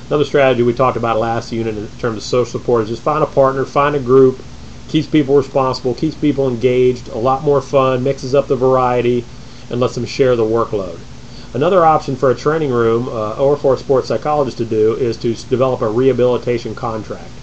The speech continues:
Um, and there's a good example of this in the Taylor cha-, Taylor textbook as well. And this basically just spells out on one page,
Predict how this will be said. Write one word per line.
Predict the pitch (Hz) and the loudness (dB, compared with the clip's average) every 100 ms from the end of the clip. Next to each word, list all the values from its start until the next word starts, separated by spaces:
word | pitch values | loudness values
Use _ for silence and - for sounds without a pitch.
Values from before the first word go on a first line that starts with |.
| - - - - - - | -18 -18 -18 -18 -18 -12
Um, | 120 113 107 113 | -6 -4 -4 -4
and | 147 | -2
there's | 180 | -2
a | 165 | -2
good | 139 175 | 2 2
example | 156 127 135 139 120 | 2 2 0 2 2
of | |
this | 120 117 | 0 -2
in | 120 | -4
the | 113 | -2
Taylor | 127 127 123 | 0 0 0
cha-, | 135 131 - | -2 -4 -2
Taylor | 135 131 120 | 0 0 0
textbook | 135 - 131 117 | -4 -2 -4 -2
as | 117 | -2
well. | 113 120 135 135 - - - - - - - - - - - - - | 0 0 0 -6 -18 -18 -18 -18 -18 -18 -18 -18 -18 -18 -16 -16 -4
And | 139 | 2
this | 190 | 2
basically | 135 156 151 143 | 4 0 2 -2
just | 127 131 | -2 -2
spells | - 160 156 147 | 0 2 2 2
out | 139 127 | 2 2
on | 110 | 2
one | 113 147 160 | 2 2 2
page, | 147 120 90 104 | 0 0 0 -8